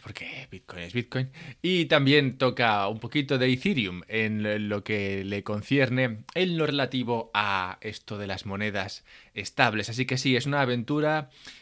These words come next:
Eh, espero, espero muchos comentarios, espero, espero, espero que me comentéis si, no, qué probabilidad le veis a esto, que, que, cómo, cómo entendéis que este riesgo al final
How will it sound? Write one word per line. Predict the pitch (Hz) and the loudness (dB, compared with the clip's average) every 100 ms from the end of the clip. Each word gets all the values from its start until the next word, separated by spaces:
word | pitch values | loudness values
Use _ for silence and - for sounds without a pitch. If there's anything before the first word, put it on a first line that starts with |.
| _ | _
Eh, | - 110 107 104 107 | -4 -2 0 -2 -4
espero, | 104 - 123 123 123 | -6 -2 2 4 2
espero | 117 127 120 | 0 0 2
muchos | 151 196 143 - | 2 2 0 -2
comentarios, | 135 113 143 139 139 131 | 0 2 4 4 2 -2
espero, | - - 120 120 110 - _ _ | -4 -2 0 2 0 -6 _ _
espero, | - 113 113 113 110 107 95 98 87 80 _ _ - | -6 -2 0 0 -2 -6 -8 -16 -20 -20 _ _ -20
espero | - 117 113 | -8 -6 -4
que | 107 | -6
me | 104 | -6
comentéis | 104 101 92 120 117 - - _ _ _ _ _ _ _ - | -6 -6 -2 -2 -2 -8 -16 _ _ _ _ _ _ _ -18
si, | - 113 107 104 107 107 95 135 | -6 -2 0 0 -2 -2 -6 -6
no, | 131 | -8
qué | 131 151 | -2 0
probabilidad | 165 123 107 104 127 | 4 4 4 2 2
le | 113 | 2
veis | 110 117 104 | 0 0 0
a | 113 | 0
esto, | 131 131 117 | 0 -2 -4
que, | 117 110 - - _ | -4 -6 -8 -20 _
que, | - 113 110 107 98 107 107 - - - _ _ _ _ _ _ _ _ _ - | -4 0 0 -2 -6 -12 -14 -18 -20 -20 _ _ _ _ _ _ _ _ _ -10
cómo, | 139 147 135 | -4 -4 -2
cómo | 147 | -2
entendéis | 143 131 113 120 123 - | 0 0 0 0 0 -4
que | - 110 | -4 -4
este | - 117 | -4 -4
riesgo | 98 107 113 - 107 | -4 -4 -4 -2 -2
al | 98 | -2
final | 104 104 110 101 | -2 2 2 0